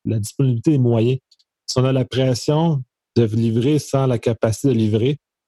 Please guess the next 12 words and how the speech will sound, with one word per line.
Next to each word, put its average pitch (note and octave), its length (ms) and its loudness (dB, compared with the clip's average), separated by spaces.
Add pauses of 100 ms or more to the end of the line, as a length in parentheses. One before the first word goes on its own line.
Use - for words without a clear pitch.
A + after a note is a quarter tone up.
(160)
hein, A#2 120 2
c'est A#2 160 -4
sûr D3 380 0
qu'on A#2+ 120 -2
s'en A2 160 -2
va A2+ 320 0
vers G#2+ 60 0
un G#2 160 0
chemin A#2 320 -2
négatif A2 720 -2 (480)
et, A#2+ 300 2
euh, G#2 680 -2